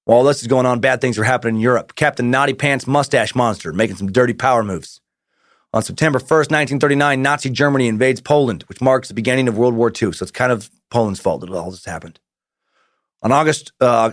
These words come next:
October twenty-first, nineteen thirty-nine, first meeting of the Advisory Committee,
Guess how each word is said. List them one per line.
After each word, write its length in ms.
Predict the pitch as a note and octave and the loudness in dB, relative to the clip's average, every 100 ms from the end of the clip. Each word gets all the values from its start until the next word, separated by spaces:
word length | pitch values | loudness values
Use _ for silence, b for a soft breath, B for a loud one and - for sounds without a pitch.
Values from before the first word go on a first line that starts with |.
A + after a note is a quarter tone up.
| - | -2
October 360 | C#3 - D#3+ | -2 0 0
twenty-first, 520 | D3 D#3 D3 E3+ E3 C#3+ | 2 0 0 2 0 0
nineteen 280 | C#3+ B2+ B2+ | -2 -2 0
thirty-nine, 540 | C3+ B2+ C#3 B2 - _ _ _ _ _ _ _ - - | 0 2 0 0 -6 _ _ _ _ _ _ _ -20 -4
first 220 | D#3 D#3+ | 0 2
meeting 220 | D3+ D#3 | 2 2
of 60 | C#3 | 2
the 80 | B2 | 0
Advisory 500 | A2+ C3 D3+ C3 G#2 | 2 2 0 0 -2
Committee, 460 | - B2+ A2 F#2 | 0 0 0 -4